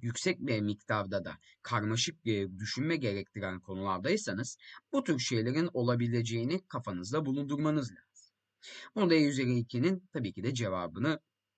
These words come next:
e, hesaplamayacağız. Sonuç olarak eksi A çarpı E üzeri iki elde ettik. A yerine aslında burada N sıfır, daha doğrusu madem bu şekilde, e, diyoruz, yerine koyabiliriz. Bizim buradaki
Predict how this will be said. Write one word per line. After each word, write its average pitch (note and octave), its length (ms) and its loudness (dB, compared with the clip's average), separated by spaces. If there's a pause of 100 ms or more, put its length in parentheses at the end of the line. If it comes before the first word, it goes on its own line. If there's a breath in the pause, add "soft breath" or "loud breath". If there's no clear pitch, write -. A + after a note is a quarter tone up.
(460)
e, A#2+ 40 2
hesaplamayacağız. G#2+ 1200 -4 (220 loud breath)
Sonuç C#4+ 400 0
olarak F2+ 360 0 (460)
eksi - 300 0 (100)
A A#3+ 240 4
çarpı B2 560 2
E E3+ 160 8
üzeri A#2 320 2
iki C3 320 -4
elde - 320 -6
ettik. - 440 -20 (540 loud breath)
A C#4+ 200 10
yerine D3+ 380 6
aslında B2+ 600 2 (140)
burada D#3+ 300 2
N E3+ 160 6
sıfır, C#3+ 420 -4 (180)
daha C3+ 240 4
doğrusu B2 560 -2 (120)
madem B2+ 440 2
bu G#2+ 80 -4
şekilde, A2 640 -2
e, F#2+ 120 -4
diyoruz, G#2 500 -4
yerine D3 380 2
koyabiliriz. A#2+ 720 -2 (300 soft breath)
Bizim G3 300 2
buradaki F3 580 4